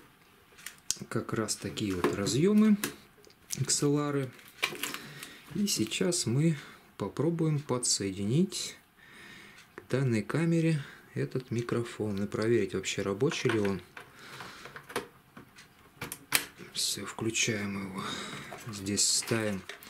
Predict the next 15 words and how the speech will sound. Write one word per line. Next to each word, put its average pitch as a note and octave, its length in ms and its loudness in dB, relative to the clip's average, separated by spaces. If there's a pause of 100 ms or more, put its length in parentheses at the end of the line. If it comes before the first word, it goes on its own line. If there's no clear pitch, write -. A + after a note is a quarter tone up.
(560)
режим G#2 640 4 (540)
микрофон. G#2 1300 2 (1300)
Микрофон. G#2+ 840 -4 (560)
Режим A2 360 -6
микрофона. D3+ 680 -4 (920)
И - 80 -4
давайте A#2 500 -2
посмотрим, A#2+ 840 2 (360)
будет B2+ 280 0
ли A#2+ 80 2
у A2+ 40 2
нас A2 440 0 (160)
работать A#2 580 2
звук - 300 2 (2000)
на A#2+ 160 0